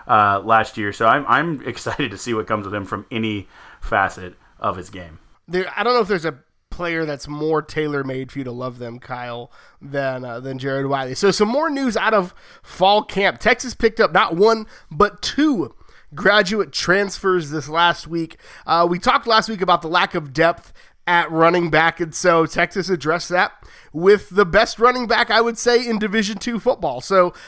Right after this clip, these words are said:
Speaker 2: um, <laughs> Sioux Falls, the running back for, um, running back Gabriel Watson joins Texas. He was, uh, with the Sioux Falls Buffaloes, I believe. Is there Bison, maybe?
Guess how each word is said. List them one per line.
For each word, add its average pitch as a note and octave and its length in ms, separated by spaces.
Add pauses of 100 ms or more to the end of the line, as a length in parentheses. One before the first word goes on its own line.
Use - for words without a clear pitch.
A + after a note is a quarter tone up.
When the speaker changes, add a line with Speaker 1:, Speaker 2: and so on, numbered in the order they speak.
Speaker 2:
um, E3 880 (100)
<laughs> - 140
Sioux - 360
Falls, A3+ 500 (200)
the G3 220
running B3 280
back A3 200
for, F#3 460 (180)
um, D3+ 680 (680)
running A3+ 180
back A3+ 160
Gabriel G3 600
Watson D#3 720 (300)
joins F3+ 540
Texas. F3+ 400
He F3 120
was, E3+ 300 (220)
uh, D#3 240
with F3 180
the E3+ 80
Sioux A#3 240
Falls G#3+ 260
Buffaloes, A3+ 680
I C4+ 80
believe. C4+ 320
Is A#3+ 80
there A3 120
Bison, F#3 460
maybe? B3+ 400